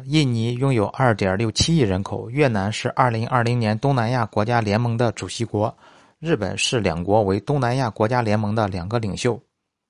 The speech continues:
新加坡南洋理工大学海事安全研究员高瑞莲说，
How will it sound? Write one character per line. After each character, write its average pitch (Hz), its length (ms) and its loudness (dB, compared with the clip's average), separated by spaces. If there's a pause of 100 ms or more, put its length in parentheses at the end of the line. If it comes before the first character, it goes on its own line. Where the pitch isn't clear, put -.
(420)
新 156 160 -8
加 156 140 0
坡 156 220 0
南 123 180 0
洋 131 160 0
理 92 140 -2
工 123 160 0
大 139 120 0
学 95 320 -6
海 90 220 -6
事 - 180 -6
安 127 200 -2
全 113 260 -6
研 107 140 -4
究 117 160 0
员 104 260 -2
高 143 140 2
瑞 127 180 2
莲 95 180 -2
说， 98 280 0